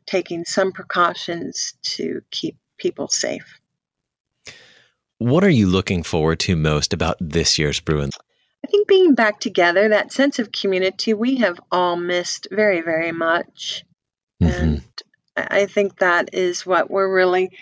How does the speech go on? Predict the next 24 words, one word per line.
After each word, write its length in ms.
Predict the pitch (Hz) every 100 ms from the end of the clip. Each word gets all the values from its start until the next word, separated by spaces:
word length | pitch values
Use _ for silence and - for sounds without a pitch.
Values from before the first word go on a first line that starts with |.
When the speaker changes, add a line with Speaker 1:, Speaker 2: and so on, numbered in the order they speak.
| - - - - _
Speaker 1:
really 380 | 240 240 240 226
looking 480 | 240 226 226 240 233
forward 380 | 240 220 208 -
to 120 | 220
the 100 | 196
most, 480 | 170 156 160 - 170
is 100 | -
seeing 520 | - 185 180 175 180 -
all 200 | - 185
the 100 | 190
people 420 | - 214 196 180
that 180 | 170 156
we 120 | 185
couldn't 340 | 196 - - 196
see 240 | - 202
because 320 | 190 208 202
we 80 | 214
couldn't 380 | 208 - - 185
host 360 | 190 185 - 190
our 140 | 180
spring 460 | - - 208 196 190
fundraiser 760 | 190 185 180 175 170 175 170
in 140 | 165 175
person 440 | - 175 - 170